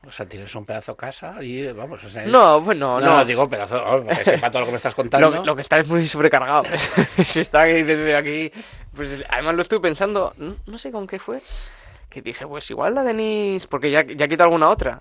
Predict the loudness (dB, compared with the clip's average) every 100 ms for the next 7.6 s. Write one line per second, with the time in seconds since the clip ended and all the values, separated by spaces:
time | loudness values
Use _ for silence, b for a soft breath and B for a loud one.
0 | -14 -6 0 2 0 0 4 6 6 6
1 | 2 -2 -4 -4 -4 -4 -6 -10 -14 _
2 | b b b b b b -6 -4 -4 -6
3 | -4 -2 0 -2 -2 -2 -2 -2 -4 -2
4 | 0 2 0 -4 -2 -2 -2 -4 -8 -10
5 | -6 0 0 -2 -10 -10 -6 -4 -4 -6
6 | -6 -8 -6 -6 -4 -4 -2 0 0 -2
7 | -4 -6 -4 -6 -6 -10